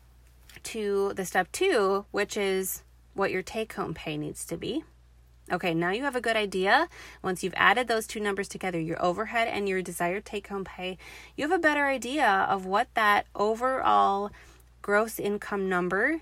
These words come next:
needs to be. You have, you're now looking at a revenue goal or an income goal for your business.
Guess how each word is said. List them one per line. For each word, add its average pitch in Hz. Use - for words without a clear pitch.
needs 185
to 185
be. 165
You 196
have, 190
you're 175
now 214
looking 247
at 214
a 185
revenue 226
goal 220
or 175
an 180
income 175
goal 160
for -
your 156
business. -